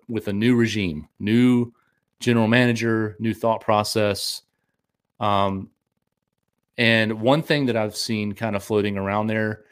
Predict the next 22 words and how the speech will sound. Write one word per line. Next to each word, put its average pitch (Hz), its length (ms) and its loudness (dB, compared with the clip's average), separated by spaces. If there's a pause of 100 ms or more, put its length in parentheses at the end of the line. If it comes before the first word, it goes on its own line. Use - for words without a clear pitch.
(140)
and 127 100 0
I'm 135 100 2
sure 131 200 2
there's 107 180 -2
gonna 101 160 -6
be 90 340 -8 (800)
a 101 100 -8 (420)
ton 120 280 -2
of 92 100 -6
different 95 320 -6
candidates 82 720 -6 (120)
for 90 420 -6 (100)
both 98 240 -2
the 95 80 -6
head 107 180 -2
coach 104 260 0
position 98 400 -6
and 95 160 -4
the 92 40 -4
general 90 260 -6
manager 87 320 -8
position. 98 520 -2